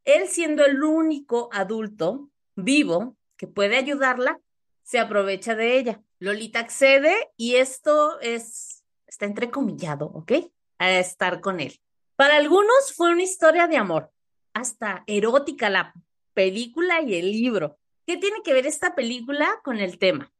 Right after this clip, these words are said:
La verdad es que mucho. Para empezar, el tema es importante para que podamos definir qué es el grooming, que es el acoso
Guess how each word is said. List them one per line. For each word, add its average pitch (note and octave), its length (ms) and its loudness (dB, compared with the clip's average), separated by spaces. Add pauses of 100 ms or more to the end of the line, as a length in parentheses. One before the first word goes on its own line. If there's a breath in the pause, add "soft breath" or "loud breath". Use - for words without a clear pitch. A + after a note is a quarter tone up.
(320)
La F#3+ 120 0
verdad G3 240 2
es C#4 100 -4
que E4+ 120 -4
mucho. B3+ 400 -6 (360)
Para A#3 160 2
empezar, B3 500 0 (100)
el A#3 200 -8
tema C4+ 320 -2
es D4 120 -6
importante A#3 800 -4 (880)
para C#4 440 4
que D4 100 0
podamos A#3+ 400 2
definir A3 500 -6
qué A3 80 -4
es G#3 140 -4
el A3 120 -4
grooming, C#4 540 2 (180)
que C4 160 4
es B3+ 200 -4
el C#4+ 540 0
acoso C4 800 -2